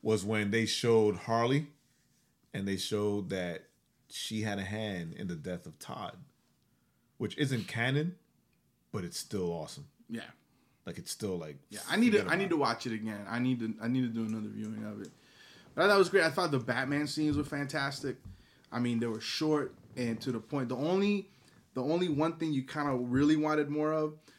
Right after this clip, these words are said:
Speaker 2: was it would have been cool if when Batman captured Deadshot, if it hadn't been with his little girl, so maybe they could have fought a little more. Just 'cause, you know, I love how Batman beats the crap out of
Speaker 1: Dude,
Speaker 2: people.
Speaker 1: that, that, that,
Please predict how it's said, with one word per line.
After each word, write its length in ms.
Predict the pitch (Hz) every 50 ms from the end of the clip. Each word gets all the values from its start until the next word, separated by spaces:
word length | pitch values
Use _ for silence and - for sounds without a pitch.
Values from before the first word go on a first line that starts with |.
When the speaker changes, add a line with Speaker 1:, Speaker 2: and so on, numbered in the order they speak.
| _ _ _
Speaker 2:
was 160 | - 127 120
it 40 | 131
would 120 | 127 143
have 120 | 147 151 135
been 140 | 143 139 131
cool 380 | - - 147 139 135 131 131 123 120
if 180 | 117 110 - -
when 260 | 120 120 117 113 113
Batman 800 | 107 110 113 117 117 101 101 120 123 123 123 120 117 113 113 113 - _ _ _ _ _ _ _ _ _ _
captured 560 | - 139 123 120 120 - - 135 123 113 113
Deadshot, 520 | 113 110 113 110 - - 139 131 135 127 - - - _ _ _ _ _ _ _ - _ -
if 160 | 120 113 -
it 60 | 127
hadn't 360 | 104 123 135 127 123 117 117
been 140 | 113 120 113
with 100 | 113 110
his 160 | 110 110 107
little 160 | 117 117 113 104
girl, 340 | 107 110 113 117 117 117
so 140 | 113 - 113
maybe 140 | 113 113 113
they 40 | 107
could 120 | 110 110
have 100 | 104 -
fought 220 | - - 98 113 120
a 20 |
little 180 | 123 127 127 127
more. 320 | 131 135 131 127 131 131 - - - - - - - _ _ _ _ _ _ _ _ _ _
Just 140 | - 131 -
'cause, 260 | - 135 117 107 113
you 80 | 123 123
know, 220 | 110 104 101 107 - - -
I 40 |
love 200 | 127 131 135 131
how 100 | 131 127 117
Batman 400 | 110 131 117 123 123 123 117 113
beats 200 | 110 117 113 -
the 80 | -
crap 240 | - - 127 123 123
out 120 | 135 131 135
of 60 | 131
Speaker 1:
Dude, 100 | 139 143
Speaker 2:
people. 180 | 135 139 147 151
Speaker 1:
that, 180 | 113 95 76 - - _ -
that, 280 | 95 87 85 - - - _ _ _ _ _ _ _ _ _ _
that, 420 | 95 90 95 82 82 82 76 -